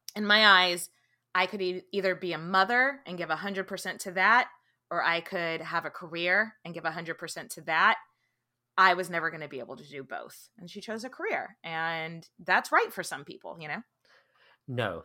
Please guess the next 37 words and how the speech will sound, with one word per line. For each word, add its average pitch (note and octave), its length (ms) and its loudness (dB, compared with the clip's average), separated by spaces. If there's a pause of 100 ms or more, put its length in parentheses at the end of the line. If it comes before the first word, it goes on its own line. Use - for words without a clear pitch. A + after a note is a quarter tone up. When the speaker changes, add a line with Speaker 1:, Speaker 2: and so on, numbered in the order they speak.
Speaker 2:
that A#2+ 200 4
is C3 160 0
a C3 80 6
hundred C3+ 1600 -4
percent A#2+ 500 -6
what F#2+ 160 -8
I F2+ 80 -6
got - 300 -16
from E2+ 160 -18
her. - 360 -16 (100)
This G#2+ 100 -10
Speaker 1:
Yeah. G2 180 -8
Speaker 2:
entire A2+ 640 0
research G#2 540 -6
is F2 140 -14
that D#2+ 220 -12
that's, - 600 -16
I - 40 -16
mean, F2 440 -12
she - 140 -8
Speaker 1:
Yeah. C#4+ 120 -2
Speaker 2:
knew G#2+ 560 -4 (160)
that E2 140 -10
she - 160 -6
wasn't G2 360 -6
gonna B2 160 -2
be C#3 120 -2
a - 20 2
Speaker 1:
And D#3 80 -2
she F3 40 4
Speaker 2:
mother. D#3 360 2
She D3 200 -8
was F#2 140 -8
gonna G2 180 -4
mother F2+ 480 -6
her F#2+ 160 -10
career. E2+ 540 -14